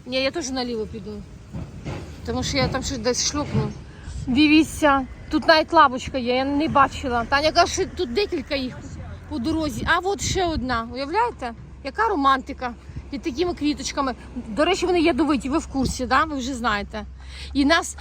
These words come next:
уявляєте, нас машини пропустили. Ми почали обходити цю машину велику.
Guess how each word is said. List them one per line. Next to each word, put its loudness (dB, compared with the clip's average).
уявляєте, 2
нас -2
машини 0
пропустили. -6
Ми -2
почали -2
обходити -4
цю -6
машину 0
велику. -2